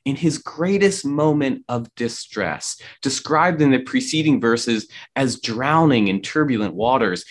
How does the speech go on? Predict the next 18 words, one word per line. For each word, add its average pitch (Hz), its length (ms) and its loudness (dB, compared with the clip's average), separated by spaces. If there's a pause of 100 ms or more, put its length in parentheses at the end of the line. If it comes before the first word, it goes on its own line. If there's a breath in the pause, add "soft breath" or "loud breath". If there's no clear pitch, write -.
(160 loud breath)
And 151 160 4
in 196 140 4
that 185 200 4
moment 156 300 2
of 117 120 -4
distress, 156 580 -4
we 156 120 -2
hear 190 360 -4
David 170 460 0
call 196 440 -2
upon 165 400 -2
God 151 460 0 (260 loud breath)
for 156 520 6
deliverance, 123 1000 -2
and 113 280 -2
God - 380 -6
shows 127 480 0
up - 360 -2